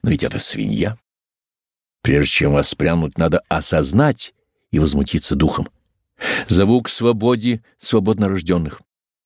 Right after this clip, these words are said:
От самих себя надо освободиться. Формула «отвергнись от себя» должна уявиться в жизни,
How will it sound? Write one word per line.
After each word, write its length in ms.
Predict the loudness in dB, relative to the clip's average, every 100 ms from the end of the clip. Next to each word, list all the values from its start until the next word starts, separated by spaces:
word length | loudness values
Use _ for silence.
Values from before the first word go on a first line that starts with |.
| _
От 180 | 0 0
самих 400 | 2 2 2 0
себя 580 | -2 -2 0 2 2 0
надо 480 | -4 -4 -2 -4 -4
освободиться. 760 | -8 -8 -6 -6 -4 -6 -6 -8 _ _ _ _ _ _ _ _ _
Формула 680 | -2 4 4 4 0 -2 -6
«отвергнись 800 | -6 -6 0 0 2 2 0 0
от 140 | -2 -2
себя» 340 | -2 0 0
должна 300 | 0 -2 -2
уявиться 720 | -2 0 0 2 2 0 0
в 40 | 2
жизни, 400 | 2 2 0